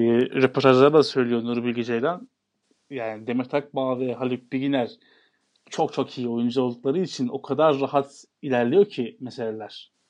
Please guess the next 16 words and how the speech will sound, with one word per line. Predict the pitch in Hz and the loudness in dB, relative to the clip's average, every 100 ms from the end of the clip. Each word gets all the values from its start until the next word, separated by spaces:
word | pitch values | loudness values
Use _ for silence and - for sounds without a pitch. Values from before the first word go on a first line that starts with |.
| _ _ _ _ _ _ - | _ _ _ _ _ _ -10
E, | 127 120 110 110 113 | -4 -4 -6 -8 -10
mesela | 120 127 120 | -8 -2 6
Haluk | 135 139 143 | 6 6 0
Bilginer'in | 139 147 151 | 0 2 4
alternatifi | 139 131 131 143 139 143 165 143 | 4 4 4 4 4 0 -4 -4
birkaç | 131 156 151 | 2 2 2
kişi | - 156 | -2 2
olmuş | 147 180 202 | 2 2 0
ama | 139 127 | 2 2
asla, | 147 - 135 113 107 _ _ _ _ _ _ _ - | 0 -2 -2 -2 -6 _ _ _ _ _ _ _ -10
e, | 127 117 123 120 120 120 120 | -6 -4 -4 -4 -6 -8 -10
tatmin | - 123 123 135 | -8 -10 -6 -4
olmamış | 139 165 160 160 - | -2 -2 -6 -10 -8
Nuri | 143 143 | -6 -4
Bilge | 143 147 | -4 -4
Ceylan. | 147 151 151 147 | 0 0 0 -4